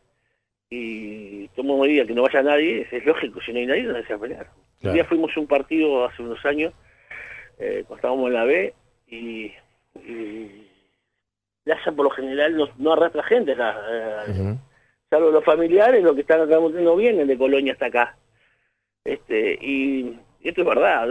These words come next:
Speaker 1: es otra, la famosa anécdota del fútbol uruguayo. Eh, mm,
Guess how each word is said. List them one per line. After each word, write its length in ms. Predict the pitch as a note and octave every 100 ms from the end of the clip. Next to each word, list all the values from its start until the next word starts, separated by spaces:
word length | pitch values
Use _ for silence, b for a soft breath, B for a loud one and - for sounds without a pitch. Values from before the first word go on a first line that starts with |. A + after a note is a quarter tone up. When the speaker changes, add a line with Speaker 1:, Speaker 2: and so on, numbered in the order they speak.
| D3
Speaker 1:
es 120 | C#3 -
otra, 260 | D#3 C3+
la 360 | B2+ - - B2+ -
famosa 400 | - B2+ F3+ E3+
anécdota 320 | C#3 D3+ C#3 B2
del 100 | B2
fútbol 220 | D3 C#3
uruguayo. 400 | A2 D3 D3+ - - _ _ _ _ _ _ _ _ _ _
Eh, 520 | B2 A#2+ A#2+ A2+ G2 - _ _ _ _ _ -
mm, 300 | A#2 A#2